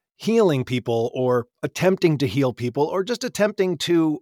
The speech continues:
avoid the calamities of whatever time that was. And this goes almost back to the beginnings of recorded history, really. Um, you know, using herbs, for example, or trying to summon some sort of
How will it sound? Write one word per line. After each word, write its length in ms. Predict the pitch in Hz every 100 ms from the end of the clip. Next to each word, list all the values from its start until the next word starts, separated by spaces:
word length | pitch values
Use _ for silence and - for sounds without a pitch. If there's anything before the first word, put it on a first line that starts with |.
| -
avoid 400 | 143 127 151 156
the 80 | 135
calamities 520 | - 143 139 139 127
of 80 | 120
whatever 280 | 123 131 127
time 320 | - 127 123
that 180 | 113 107
was. 240 | 123 117
And 120 | 104 143
this 100 | -
goes 220 | 202 147
almost 320 | 139 131 -
back 200 | 131 117 _
to 320 | - 120 107 98 _
the 80 | 113
beginnings 360 | 120 127 123
of 60 | 107
recorded 340 | 110 - 101
history, 380 | 80 170 - 90
really. 420 | 98 139 107 90 - _ _ _ -
Um, 380 | 131 120 104 104 _ _ -
you 80 | 147
know, 100 | 110
using 360 | 127 139 135 127
herbs, 400 | 143 139 127 120
for 160 | -
example, 640 | 120 113 110 107 104 101 -
or 280 | 117 110 - _ _
trying 180 | - 131
to 80 | 127
summon 680 | - - 143 139 127 127 - _ _ -
some 280 | - 123
sort 280 | 123 151 131
of 220 | 120 110